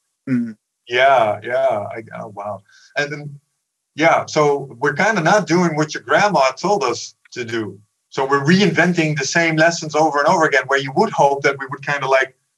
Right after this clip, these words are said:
Speaker 2: b-, build upon those lessons. Or
Speaker 1: Yeah,
Speaker 2: are we
Speaker 1: well,
Speaker 2: actually doing that? I, I think we're
Speaker 1: it's,
Speaker 2: progressing as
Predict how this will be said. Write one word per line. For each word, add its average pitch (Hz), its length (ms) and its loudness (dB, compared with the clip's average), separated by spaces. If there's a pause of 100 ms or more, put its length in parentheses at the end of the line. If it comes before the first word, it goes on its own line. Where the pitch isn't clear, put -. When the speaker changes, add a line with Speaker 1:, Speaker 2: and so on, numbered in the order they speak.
(300)
Speaker 2:
b-, - 100 -20 (160)
build 160 240 2
upon 165 420 2
those 185 280 2
lessons. - 420 -6 (1000)
Or 151 400 4
Speaker 1:
Yeah, - 80 4
Speaker 2:
are 214 60 4
we 196 60 4
Speaker 1:
well, 156 120 4
Speaker 2:
actually - 360 -4
doing 139 220 -10
that? 113 180 -2 (100)
I, 151 160 2
I - 20 2
think 233 200 -2
we're 226 80 4
Speaker 1:
it's, 196 180 2
Speaker 2:
progressing 175 460 2
as 147 60 -12